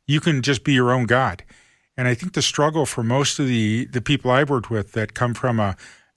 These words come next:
academic background, intellectual background, scientific background, is for them to come to grips with the fact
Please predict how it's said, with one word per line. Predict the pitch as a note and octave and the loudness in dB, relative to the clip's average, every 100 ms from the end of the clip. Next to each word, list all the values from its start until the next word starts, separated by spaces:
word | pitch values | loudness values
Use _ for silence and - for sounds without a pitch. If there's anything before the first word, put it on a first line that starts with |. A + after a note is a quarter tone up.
| - | -2
academic | C#3 D3 C3 C3 A2+ | 0 2 2 0 0
background, | B2 A#2+ C3 B2+ B2 A2+ | 0 2 0 2 0 -2
intellectual | A2+ A#2 C3 D3+ B2+ | 0 2 2 0 2
background, | C3 A#2+ B2 B2 A2 | 0 2 0 0 0
scientific | A#2+ G#2+ - D3+ B2 | 0 0 -2 -4 0
background, | A#2+ A2+ A#2+ A#2 A2 - - - - - | 0 2 0 2 -2 -8 -18 -20 -16 -2
is | C#3+ | 0
for | D#3 | 2
them | E3 F3+ | 2 2
to | |
come | - D3 | 0 -2
to | A2+ | 0
grips | C#3+ - | -2 -2
with | - | -6
the | G#2 | -4
fact | - C#3 B2+ - | 2 2 2 -4